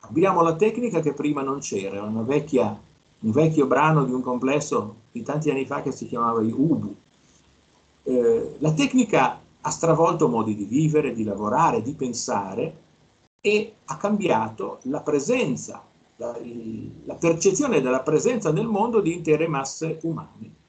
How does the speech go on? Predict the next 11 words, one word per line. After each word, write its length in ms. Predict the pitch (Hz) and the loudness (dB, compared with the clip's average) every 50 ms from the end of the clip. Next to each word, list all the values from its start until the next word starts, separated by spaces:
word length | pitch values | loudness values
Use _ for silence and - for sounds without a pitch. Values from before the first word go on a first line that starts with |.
| _ _ _ _ | _ _ _ _
E 100 | - 180 | -2 2
lo 120 | 202 214 202 | 2 2 2
verifica 800 | 214 269 254 214 165 151 - - 165 - - 214 208 202 202 202 | 2 -2 -2 -2 -2 -2 -2 -4 -8 -6 -4 -4 -4 -4 -4 -6
molto 340 | 208 226 269 254 - 165 | -6 -4 -4 -2 -2 0
modestamente 680 | 151 156 160 180 190 156 - 208 208 233 254 220 190 156 | 0 2 2 0 0 0 -2 -4 -4 -4 -2 -2 -2 -2
chiunque 680 | - 156 160 180 196 175 156 190 170 151 147 - - - | 0 0 0 2 0 0 0 2 2 2 0 -2 -6 -10
alla 200 | 139 139 143 143 | -8 -6 -4 -4
mattina 340 | 143 135 - 196 196 165 | -6 -6 -6 -4 -4 -2
vada 300 | 120 113 113 117 123 - | -2 0 0 0 -2 -4
a 40 | - | -4
lavorare. 600 | 120 120 113 110 110 113 104 - - - - - | -6 -6 -2 -2 -2 -2 -2 -6 -10 -14 -18 -20